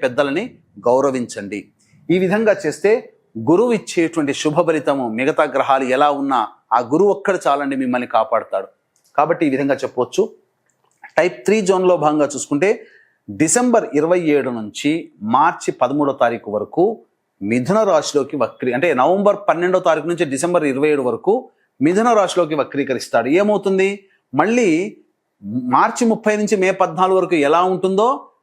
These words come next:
నవంబర్ పన్నెండు నుంచి డిసెంబర్ ఇరవై ఏడు వరకు కూడా కష్టాలున్నా ఆ విధంగా ఉంటాయి. ఈ కారణం చేత మళ్ళీ డిసెంబర్ ఇరవై ఏడు నుంచి మార్చి పద్నాలుగు వరకు కూడా గురువు అనుకూలంగా ఉంటాడు. ఒక్క గురువు అనుకూలంగా లేని సమయం మాత్రం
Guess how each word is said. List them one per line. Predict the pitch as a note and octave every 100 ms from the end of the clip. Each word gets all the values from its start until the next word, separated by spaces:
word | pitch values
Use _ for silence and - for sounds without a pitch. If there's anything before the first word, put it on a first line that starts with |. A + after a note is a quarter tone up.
| - A2+
నవంబర్ | C#3+ G3+ A#3 A#3
పన్నెండు | F#3 F#3 F3+ E3+
నుంచి | E3 E3+
డిసెంబర్ | C#3+ F3+ F3
ఇరవై | D3+ D3 D3+
ఏడు | C#3+
వరకు | B2+ C3
కూడా | C#3 C#3+ -
కష్టాలున్నా | - - F#3+ F3 D#3+ D#3+ D#3 A2+
ఆ | C3 B2+
విధంగా | B2+ C3+ B2+
ఉంటాయి. | A#2 A2+ G#2+ A2 A2+ - _ _ _ _ C#3
ఈ | D3
కారణం | D3 B2+ A#2+ -
చేత | G#2 - A#2 - - _ _ _ _ -
మళ్ళీ | C#3+ G#3+ G3 G#2+
డిసెంబర్ | D3+ A#3+ B3 A#3 D#3
ఇరవై | E3 G3 F#3
ఏడు | F#3 F3
నుంచి | E3 F3 C#3+ C3+
మార్చి | C#3 F#3 -
పద్నాలుగు | G3 D3 C#3 D#3+ D3+
వరకు | C#3+ C3
కూడా | D3+ F3 C#3
గురువు | D3 C#3+
అనుకూలంగా | B2+ C3 B2 A#2+ A2
ఉంటాడు. | G#2+ A2+ A2 -
ఒక్క | B2+ D#3+ C3+ A2+
గురువు | D#3+ F#3+ F3+
అనుకూలంగా | C#3+ C#3+ E3 D#3+ D#3 D3 B2
లేని | B2+ E3+ E3+ - - B2+
సమయం | C3 C#3 B2
మాత్రం | A#2+ - E3+